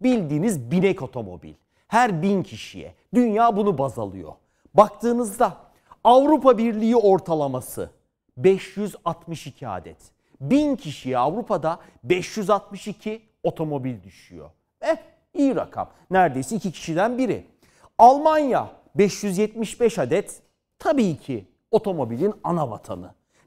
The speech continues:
Diğer vatanı Fransa beş yüz yetmiş. İtalya, onlar da çok güçlüdür biliyorsunuz işte markalarını. Altı yüz elli beş.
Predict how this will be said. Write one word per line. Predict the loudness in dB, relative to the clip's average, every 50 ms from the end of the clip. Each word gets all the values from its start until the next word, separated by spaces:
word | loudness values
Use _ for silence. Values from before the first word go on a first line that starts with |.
| -2
Diğer | 2 4 4 4 2 0
vatanı | 0 0 0 0 -2 -4 -4 -6 -8 -14 _ _ _ _
Fransa | 0 2 2 4 2 0 -2 -2 -2 -2 -2 -2 -6 -14 _ _ _ -20 _ -10
beş | -8 -6 -6 -6 -8 -8 -8
yüz | -6 -4 -4
yetmiş. | -4 -4 -4 -6 -8 -8 -8 -8 -8 -12 -18 -20 _ _ _ _ _ _ _ _ _ _
İtalya, | -4 -2 2 4 4 6 6 4 4 0 -2 -2 -6 -10 -18 _ _ _ _
onlar | 0 0 2 2 2 2 2 0
da | -2 -6
çok | -8 -10 -12 -12 -14 _
güçlüdür | -18 -18 -16 -12 -10 -8 -6 -4
biliyorsunuz | -2 0 0 0 0 -2 -6 -10 -14 -14 -16 -16 -16
işte | -16 -14 -10 -8 -8 -8 -10 -12 _ _ _ _ _ _ _ _
markalarını. | -2 0 0 0 0 -2 -2 -2 -2 -2 -2 -2 -4 -4 -6 -8 -12 _ _ _ _ 0
Altı | 2 2 2 2 -2 -6 -4 -4
yüz | -2 -2 -2 -2
elli | -2 -2 -2 -4 -6 -6
beş. | -6 -8 -10 -12 -20 -20 -20